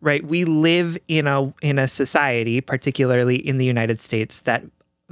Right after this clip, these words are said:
values secure attachment styles and values extroversion, and says that people who have anxious attachment styles or avoidant attachment styles or people who are introverted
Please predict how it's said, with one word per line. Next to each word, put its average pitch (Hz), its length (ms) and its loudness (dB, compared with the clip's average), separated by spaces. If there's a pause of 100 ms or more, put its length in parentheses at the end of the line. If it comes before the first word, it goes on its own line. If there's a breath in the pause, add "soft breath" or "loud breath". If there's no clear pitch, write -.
(160)
values 156 840 2
secure 147 520 0
attachment 139 500 -2
styles 120 380 -2
and 131 200 -4
values 139 760 0
extroversion, 117 840 -2 (520 soft breath)
and 151 160 0
says 143 240 0
that 135 200 2
people 156 180 0
who 147 60 6
have 139 180 2
anxious 190 600 2
attachment 165 380 0
styles 151 340 0
or 131 140 2
avoidant 185 280 2
attachment 156 400 -2
styles 135 280 0
or 123 60 -4
people 131 240 -6
who 131 140 0
are 117 180 2
introverted 143 600 0